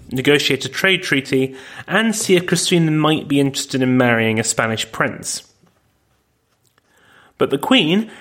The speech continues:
had a very different plan in mind for this dashing former general. She knew that when she abdicated, she would need a safe and comfortable harbour,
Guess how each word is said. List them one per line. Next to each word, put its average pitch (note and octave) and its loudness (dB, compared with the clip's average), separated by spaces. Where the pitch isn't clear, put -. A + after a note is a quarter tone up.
had F3+ -2
a F3 6
very G#3 2
different D3 -2
plan B2 0
in A#2 -2
mind A2 -2
for - -14
this B2+ -6
dashing A#2 0
former A2 -2
general. G#2+ -2
She B3 4
knew B2 2
that C#3 2
when D#3+ 2
she C#3+ -2
abdicated, B2+ -2
she G3 2
would G#3 4
need C3 0
a C3 -6
safe B2+ -2
and B2 -8
comfortable A#2+ -6
harbour, A#2+ -2